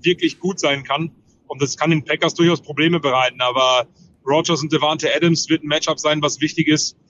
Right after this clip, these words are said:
Und, ähm, vor allen Dingen Laufverteidigung Packers. Und da haben sie ja doch ab und an Schwächen gehabt. Also das könnte schon interessant werden, denke ich.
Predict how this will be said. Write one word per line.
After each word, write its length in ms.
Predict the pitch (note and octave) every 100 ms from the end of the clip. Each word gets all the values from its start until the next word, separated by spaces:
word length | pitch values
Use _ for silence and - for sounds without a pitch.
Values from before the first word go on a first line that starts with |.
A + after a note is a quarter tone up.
| _ _ -
Und, 360 | D3 D3 D3 C3
ähm, 440 | C#3 C3+ C#3 C3+ - _ _ _ _ _ - -
vor 120 | D3
allen 80 | D3+
Dingen 140 | C#3+
Laufverteidigung 680 | C#3 D3+ D#3 D3+ D3+ C#3 C3
Packers. 320 | D3+ D3+ C#3+
Und 120 | C3+
da 60 | B2+
haben 80 | C#3
sie 60 | C#3+
ja 60 |
doch 200 | B2+ C#3
ab 120 | C#3 C#3
und 80 | C3
an 100 | C3
Schwächen 300 | - C3 C3+
gehabt. 260 | B2+ - - - - - -
Also 180 | C3+ D3
das 140 | D3
könnte 200 | G3 A3
schon 100 | A#3
interessant 420 | G#3 E3+ D#3 E3+
werden, 220 | D#3 B2+ B2
denke 200 | A#2 A2+
ich. 160 | -